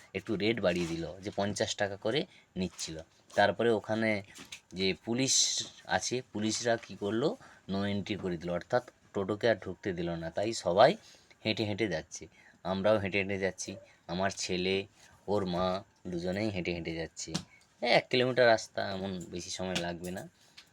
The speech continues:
তাই হাঁটতে হাঁটতে আশপাশে মন্দিরগুলো দেখতে দেখতে আমরা এগিয়ে যাচ্ছি। এই দেখুন, সামনে একটা মন্দির, অর্থাৎ মন্দির বলতে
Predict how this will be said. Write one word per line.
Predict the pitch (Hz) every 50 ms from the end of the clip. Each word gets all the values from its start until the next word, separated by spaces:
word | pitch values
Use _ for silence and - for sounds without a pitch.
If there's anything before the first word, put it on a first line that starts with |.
| _ _ _ _ _ _ _ _ _
তাই | - 87 90 110 - 170 - _ _
হাঁটতে | - - 92 87 - - - 92
হাঁটতে | 92 92 - - _ 143 160 247 269 - _ _ _ _ _ _ _ _ _ _ _ _ - - _ _ _ _
আশপাশে | 90 90 - - - 95 90 - 104
মন্দিরগুলো | 95 87 85 87 90 90 90 90 85 92 98 101
দেখতে | 98 87 80 82 - - 85
দেখতে | 87 82 - _ - 95
আমরা | 92 95 104 151 269 330 - _ _ _ - _ _ - _
এগিয়ে | - 180 170 165 160 160
যাচ্ছি। | - 160 - - - - - - - - - _ _ _ _ _ _ _ _ _ _ _ _ _ _ _ _ _ _ _ _ _ _ _ _ _ - - - - - _ _ _ _ _ -
এই | - 107 107
দেখুন, | 107 107 107 117 113
সামনে | - - 95 92 98 104 107
একটা | 104 - - - 107 104
মন্দির, | 104 98 95 95 95 95 98 113 117 - - _ - - - _ _ _ _ _ _ _ _ _ _ -
অর্থাৎ | - - - 127 147 180 - _
মন্দির | 170 - 101 98 98 101 101 104 104 107
বলতে | 104 104 101 95 - 101 95 90